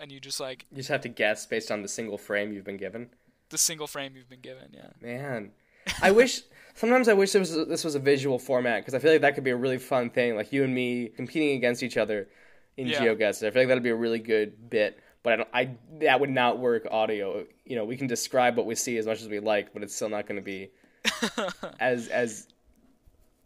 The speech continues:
Speaker 2: in, in, I can't even speak, inviting, interesting, interesting. That's the word.
Speaker 1: Yeah. I would say you could play the, uh,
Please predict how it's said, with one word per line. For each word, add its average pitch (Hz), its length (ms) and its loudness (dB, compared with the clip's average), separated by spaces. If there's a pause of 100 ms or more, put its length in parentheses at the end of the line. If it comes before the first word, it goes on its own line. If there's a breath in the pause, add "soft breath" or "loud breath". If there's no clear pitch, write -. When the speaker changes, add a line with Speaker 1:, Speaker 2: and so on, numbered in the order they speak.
(140)
Speaker 2:
in, 127 280 -10
in, 120 460 -10 (560)
I - 160 -16
can't 131 140 -8
even 110 140 -10
speak, 131 260 -6
inviting, 135 720 0
interesting, 147 540 -2
interesting. 127 560 -8
That's 143 200 -6
the 101 120 -4
word. - 280 -10 (440 soft breath)
Speaker 1:
Yeah. 143 320 -8 (1500)
I 160 40 -6
would 175 100 -4
say 202 80 -2
you 196 160 -6
could 208 140 -10
play 185 220 -4
the, 175 440 -12 (100)
uh, 135 480 -8